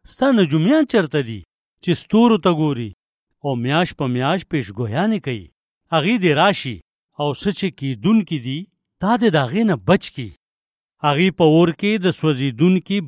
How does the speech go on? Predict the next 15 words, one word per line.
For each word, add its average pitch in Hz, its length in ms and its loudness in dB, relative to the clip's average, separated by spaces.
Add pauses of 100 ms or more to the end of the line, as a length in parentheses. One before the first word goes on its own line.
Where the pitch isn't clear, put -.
(100)
بوسو 220 300 0
په 196 140 -2
شان 135 300 -6
دي 101 140 -14 (640)
چې 147 80 0 (100)
خپل 165 220 2 (160)
ځان 151 320 6
د 147 80 0 (140)
دې 214 200 2
د 160 160 0
لمبو 127 340 -4
نه 208 120 -2
نشي 147 360 -2
بچ 190 240 -2
کولی. 127 360 -8